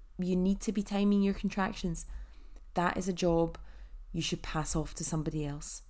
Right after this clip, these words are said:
So again, we can turn that thinking brain off. And number three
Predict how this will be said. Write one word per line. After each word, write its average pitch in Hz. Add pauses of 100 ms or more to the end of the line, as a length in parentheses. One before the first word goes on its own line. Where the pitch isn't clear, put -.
(160)
So 165
again, 160 (360)
we 165
can 151
turn 165
that 156
thinking 160
brain 151 (240)
off. - (1400)
And 185
number 226
three 240